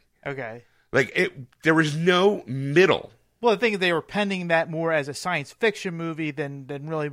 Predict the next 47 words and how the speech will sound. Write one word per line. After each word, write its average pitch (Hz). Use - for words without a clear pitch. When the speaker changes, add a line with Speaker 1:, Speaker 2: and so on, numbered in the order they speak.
Speaker 1:
like, 156
a 151
Speaker 2:
I -
Speaker 1:
sec-, 208
as, 170
it 190
was 151
secondary 185
as 147
being 156
a 147
<coughs> -
superhero 170
movie 151
and 139
more 147
of 135
a 135
science 147
fiction -
Speaker 2:
And, 285
Speaker 1:
movie. 269
Speaker 2:
and, 240
and 262
that's 311
fine. 175
I, 180
I, 208
I'm 220
okay 226
with 285
that. 117
But 160
even 226
as 185
a 139
science 147
fiction 285
movie, 123
it -
failed 82
miserably. 76
Speaker 1:
Yeah. 160
Speaker 2:
For -
me, 240
at 113
least. -